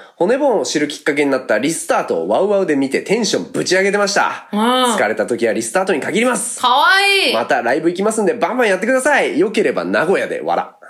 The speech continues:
Speaker 2: え、
Speaker 1: うん。
Speaker 2: 物販で喋ったのかな？
Speaker 1: いや、どうなんだろう。二十六歳の、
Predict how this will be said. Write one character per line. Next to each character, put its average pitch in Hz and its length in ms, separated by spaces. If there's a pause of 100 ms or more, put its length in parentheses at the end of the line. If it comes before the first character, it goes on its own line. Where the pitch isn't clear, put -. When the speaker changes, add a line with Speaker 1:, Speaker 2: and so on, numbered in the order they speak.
(760)
Speaker 2:
え、 302 400 (460)
Speaker 1:
う - 20
ん。 226 40
Speaker 2:
物 123 80
販 269 720
で 330 80
喋 320 340
っ - 20
た 254 120
の 220 60
か 190 100
な？ 180 80
Speaker 1:
い - 20
や、 202 80
ど 269 180
う 330 40
な 285 120
ん 196 80
だ 143 120
ろ 90 420 (720)
う。 - 40
二 208 100
十 196 280
六 123 220
歳 165 340
の、 117 420